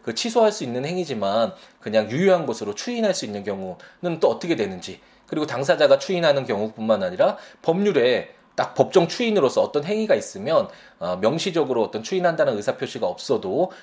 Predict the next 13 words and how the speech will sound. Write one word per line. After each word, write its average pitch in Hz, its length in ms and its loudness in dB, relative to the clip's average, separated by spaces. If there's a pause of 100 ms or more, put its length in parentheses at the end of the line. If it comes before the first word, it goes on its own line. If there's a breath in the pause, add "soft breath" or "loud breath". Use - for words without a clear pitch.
추인된 202 420 -2
것으로 123 300 -4
보는 90 380 -8
그런 196 240 0
경우는 165 320 -2
또 - 100 0
어떤 160 240 -6
것이 160 200 -4
있는지와 104 920 -2
관련된 98 460 -2
내용들을 92 360 -6
한번 110 220 -2
살펴보았습니다. - 880 -6